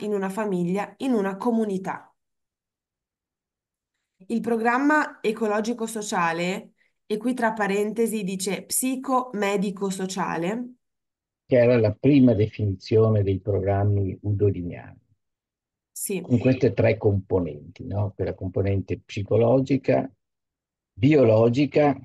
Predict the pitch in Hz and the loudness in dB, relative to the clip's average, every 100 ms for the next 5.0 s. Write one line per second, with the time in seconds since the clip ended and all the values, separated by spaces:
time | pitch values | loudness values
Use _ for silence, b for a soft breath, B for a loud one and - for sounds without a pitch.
0 | _ - 101 101 95 _ _ - - - | _ -10 -6 -6 -8 _ _ -20 -18 -18
1 | - - 95 92 95 104 - 98 90 92 | -16 -10 -8 -6 -4 -4 -4 -4 -6 -10
2 | - 98 98 117 113 92 95 117 - 139 | -8 -8 -4 -2 0 -2 -2 -4 -2 -4
3 | - 113 95 90 98 107 110 95 87 87 | 0 -4 -4 -8 -4 -4 -4 -6 -8 -10
4 | 92 - - - 95 - 104 98 - | -12 -14 -14 -20 -18 -10 -8 -8 -14